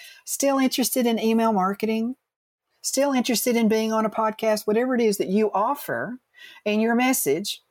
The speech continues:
whether you're a fiction writer or a nonfiction writer. "Are you still interested in talking about this?" And then these are just the titles and the potential titles and first lines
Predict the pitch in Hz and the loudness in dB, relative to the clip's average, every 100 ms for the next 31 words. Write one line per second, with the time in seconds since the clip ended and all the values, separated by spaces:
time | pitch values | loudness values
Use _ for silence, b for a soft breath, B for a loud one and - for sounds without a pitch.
0 | _ 190 180 165 151 240 - 262 247 240 | _ -2 0 2 0 -4 -2 0 0 0
1 | 208 185 190 208 247 - 160 - 151 127 | 0 0 2 2 2 0 -4 -4 -4 -4
2 | 101 - - _ _ _ _ _ _ _ | -6 -12 -20 _ _ _ _ _ _ _
3 | _ _ B B B 190 180 330 285 247 | _ _ B B B -4 0 -2 0 0
4 | 247 226 220 185 185 196 190 208 202 185 | 0 0 0 -2 0 -2 -2 -4 -2 -2
5 | 180 175 165 - B B 208 233 226 226 | -4 -6 -8 -14 B B 0 0 0 0
6 | 311 349 233 240 - 202 190 _ _ _ | 2 2 0 -2 0 -2 -2 _ _ _
7 | _ _ _ _ _ - 233 226 214 196 | _ _ _ _ _ -4 -2 0 0 -2
8 | 170 156 - 190 220 202 190 208 190 160 | -2 -2 -2 -2 -2 -4 -4 -2 -2 -2
9 | 160 156 190 175 202 202 180 | -4 -4 -4 -2 -2 0 0